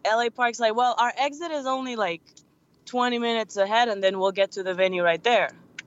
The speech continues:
And I'm like, "No, but we don't <laughs> drive towards that, right?"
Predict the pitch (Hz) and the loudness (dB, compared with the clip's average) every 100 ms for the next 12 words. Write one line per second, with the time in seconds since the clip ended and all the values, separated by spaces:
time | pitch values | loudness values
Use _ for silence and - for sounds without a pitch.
0 | _ - 190 190 190 185 180 226 254 247 | _ -6 2 2 2 -2 0 2 4 4
1 | 180 165 190 190 226 254 247 226 247 247 | 2 2 0 0 0 0 0 0 0 0
2 | - 247 233 196 - 160 147 151 160 226 | -4 -4 -4 -6 -4 -4 -2 0 0 0